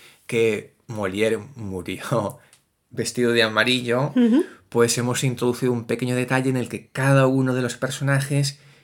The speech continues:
Speaker 1: lleva un pequeño accesorio de color amarillo.
Speaker 2: Anda, qué guay, que resalte, que
Speaker 1: Que resalte. Entonces vamos a tentar la suerte y,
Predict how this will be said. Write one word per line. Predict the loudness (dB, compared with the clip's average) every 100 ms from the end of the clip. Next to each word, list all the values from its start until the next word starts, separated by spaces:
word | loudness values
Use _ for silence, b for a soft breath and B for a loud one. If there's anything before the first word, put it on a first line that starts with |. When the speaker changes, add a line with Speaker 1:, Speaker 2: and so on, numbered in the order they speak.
| -6
Speaker 1:
lleva | 2 6 6
un | 4
pequeño | 4 0 2 0
accesorio | 0 -2 -4 -4 -4 -2 -4 -2
de | -6
color | -2 -2 -2
amarillo. | -4 -8 -10 -16 -18 -16 -12 -12 -4
Speaker 2:
Anda, | -2 -2
qué | 0
guay, | -2 -2
que | -4 -6
resalte, | -6 -4 -4 -2 0 -2 -2
que | -4
Speaker 1:
Que | -2
resalte. | -2 -2 -4 -4 -6 -12 -12
Entonces | -14 -12
vamos | -12 -10
a | -10
tentar | -12 -10 -4 -4
la | -4 -10
suerte | -8 -8 -6 -8 -8 -10 _ _ _ _ -14
y, | -12 -10 -10 -12 -16